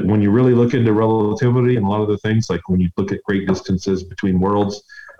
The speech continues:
um, you can actually, you know, they said that, um, there's, you can actually travel on a world. If you could see another planet twenty light years away, if you could see a person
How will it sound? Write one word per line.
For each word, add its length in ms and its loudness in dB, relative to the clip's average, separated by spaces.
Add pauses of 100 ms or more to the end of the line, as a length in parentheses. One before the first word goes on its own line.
(300)
um, 240 -2
you 120 2
can 120 0
actually, 600 0 (460)
you 120 0
know, 120 2
they 120 0
said 240 0
that, 220 0 (380)
um, 480 -2 (100)
there's, 300 -2 (100)
you 160 2
can 120 2
actually 680 0 (220)
travel 540 2
on 140 -2
a 60 0
world. 300 2
If 120 -4
you 80 2
could 160 -2
see 260 -2
another 320 0
planet 520 -2 (140)
twenty 320 0
light 220 0
years 220 0
away, 220 0
if 100 -2
you 100 0
could 120 -8
see 240 0
a 60 0
person 520 -2